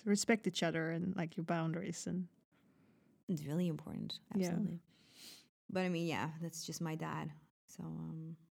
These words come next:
Speaker 2: that was just funny.
Speaker 1: <laughs> Yeah.
Speaker 2: So, um, what gets you cranky?
Speaker 1: <laughs> Where should I
Speaker 2: <laughs>
Speaker 1: start? <laughs>
Speaker 2: Life. <laughs>
Speaker 1: Life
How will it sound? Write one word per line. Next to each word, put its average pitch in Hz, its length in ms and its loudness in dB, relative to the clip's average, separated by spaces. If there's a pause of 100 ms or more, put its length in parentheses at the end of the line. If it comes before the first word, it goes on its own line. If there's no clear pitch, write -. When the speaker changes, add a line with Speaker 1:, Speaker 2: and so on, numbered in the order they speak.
(960)
Speaker 2:
that 170 100 -2
was 202 180 4
just 208 160 0
funny. - 260 -6 (320)
Speaker 1:
<laughs> - 320 -20
Yeah. 196 220 6
Speaker 2:
So, 262 340 4
um, 247 340 6 (1400)
what 247 320 0
gets 240 300 0
you 196 260 4 (680)
cranky? 214 640 0 (200)
Speaker 1:
<laughs> 208 180 8 (920)
Where 196 240 4
should 226 120 10
I 247 340 12
Speaker 2:
<laughs> - 0 -
Speaker 1:
start? 185 420 10
<laughs> - 0 -
Speaker 2:
Life. 214 680 12 (320)
<laughs> - 280 12
Speaker 1:
Life 277 600 12